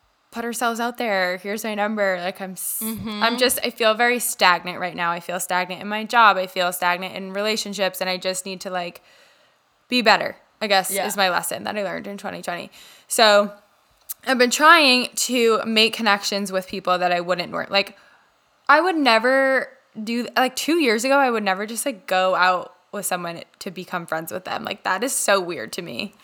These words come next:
Speaker 2: I'm so proud of you.
Speaker 1: I know.
Speaker 2: I didn't
Speaker 1: I'm so
Speaker 2: know
Speaker 1: proud of
Speaker 2: what you were
Speaker 1: myself,
Speaker 2: gonna
Speaker 1: too.
Speaker 2: say.
Speaker 1: So I went out to dinner. My friend was like, "Hey, you would be really good friends with this girl. Um, let me connect you." And she followed me on Instagram, and we went out for drinks. I know y-,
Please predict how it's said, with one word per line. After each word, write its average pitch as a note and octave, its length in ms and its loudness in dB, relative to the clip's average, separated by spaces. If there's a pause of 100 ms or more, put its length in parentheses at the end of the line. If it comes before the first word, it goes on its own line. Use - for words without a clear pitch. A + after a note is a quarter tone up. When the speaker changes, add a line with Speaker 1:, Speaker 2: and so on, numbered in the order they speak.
Speaker 2:
I'm F#5 60 0 (120)
so F#4+ 320 6 (100)
proud G#4 140 6
of A4+ 300 4
you. - 80 -14
Speaker 1:
I G4+ 200 12
know. E4+ 80 12
Speaker 2:
I G4+ 420 12
didn't B3 140 10
Speaker 1:
I'm D4 140 10
so - 60 0
Speaker 2:
know G4 40 4
Speaker 1:
proud - 0 -
of G4 60 2
Speaker 2:
what G4 60 6
you - 20 8
were F#4 80 4
Speaker 1:
myself, E4 260 4
Speaker 2:
gonna D4 120 0
Speaker 1:
too. B3+ 40 0
Speaker 2:
say. G#3+ 60 -4
Speaker 1:
So A#3+ 460 6 (360)
I A#3 440 8 (120)
went A3 240 2
out C#4 160 2
to E4 120 -4
dinner. A#3 260 -2
My G#3+ 280 -2
friend G#3 440 -2
was A#3 160 -10
like, G3 180 -6
"Hey, A3 320 -6
you G3+ 220 -10
would G3+ 100 -10
be B3 140 -8
really G3 320 -4
good A#3 160 -8
friends F3+ 260 -4
with F3+ 120 -14
this F#3+ 200 -10
girl. F3 420 -6 (420)
Um, F#3+ 420 2
let F#3+ 240 2
me F#3+ 100 -6
connect C#4+ 400 -6
you." G#3 140 -4
And G3+ 120 -6
she A3 80 -12
followed F3+ 280 0
me A3 100 -4
on A#3 80 0
Instagram, F#3+ 720 -4
and F#3+ 480 0 (260)
we A3 120 -6
went F3+ 180 -2
out G3+ 180 2
for B3 140 -2
drinks. F#3 640 -4
I G3+ 80 -2
know G3 80 0
y-, F3+ 160 -12